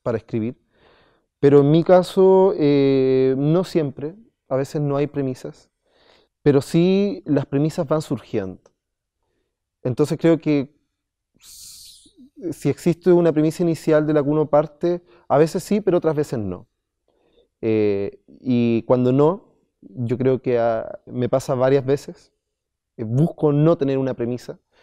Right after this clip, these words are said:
sino que la premisa surja de lo que se va escribiendo. Necesito escribir primero para yo saber qué está, está diciéndome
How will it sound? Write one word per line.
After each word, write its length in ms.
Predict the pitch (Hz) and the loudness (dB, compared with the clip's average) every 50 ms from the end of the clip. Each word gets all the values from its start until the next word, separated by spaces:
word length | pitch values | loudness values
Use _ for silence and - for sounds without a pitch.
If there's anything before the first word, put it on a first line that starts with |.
| _ _ _ | _ _ _
sino 340 | _ - 123 131 135 143 - | _ -6 -4 -2 -2 -2 -2
que 100 | - 147 | -2 0
la 120 | 139 135 | 0 0
premisa 380 | - 120 117 127 131 - 160 143 | 0 -2 -4 -4 -6 -6 -10 -12
surja 560 | - - 160 151 - - - 165 156 156 147 | -4 -2 -4 -4 -4 -6 -4 -2 -2 -2 -2
de 160 | - 131 127 | -2 -4 -2
lo 200 | 117 113 110 104 | -2 -2 -4 -4
que 100 | - 117 | -8 -14
se 160 | - - 117 | -8 -8 -4
va 140 | 107 120 127 | -2 -2 -4
escribiendo. 640 | 131 - _ - 117 104 98 110 104 92 87 - _ _ _ _ _ _ _ _ _ _ _ _ _ _ _ _ _ _ _ _ | -4 -8 _ -8 -8 -6 -4 -6 -6 -8 -12 -16 _ _ _ _ _ _ _ _ _ _ _ _ _ _ _ _ _ _ _ _
Necesito 360 | 120 107 117 107 139 127 156 | -10 -10 -6 -8 -4 -4 -4
escribir 340 | 143 - - 147 151 151 135 | -4 -2 0 0 0 0 0
primero 420 | - 165 160 156 160 160 170 170 | -2 0 2 2 2 2 0 -2
para 240 | - 151 135 131 123 | -2 0 0 2 0
yo 240 | 120 127 139 139 139 | 2 2 0 0 -2
saber 540 | - - 131 110 110 127 143 156 170 160 _ _ _ | -2 -4 -4 -2 0 -2 -2 -2 -6 -16 _ _ _
qué 340 | _ - 131 131 131 131 131 | _ -4 -2 0 0 0 -2
está, 520 | 127 - _ - 135 131 131 127 127 123 120 | -4 -6 _ -6 -6 -4 -2 -4 -4 -4 -6
está 220 | 127 _ - 131 | -6 _ -2 -2
diciéndome 800 | 131 131 - - 143 139 143 139 139 135 135 135 131 127 127 127 | -2 -2 -2 -4 -4 -2 -2 -2 -2 -2 -2 -4 -4 -4 -6 -8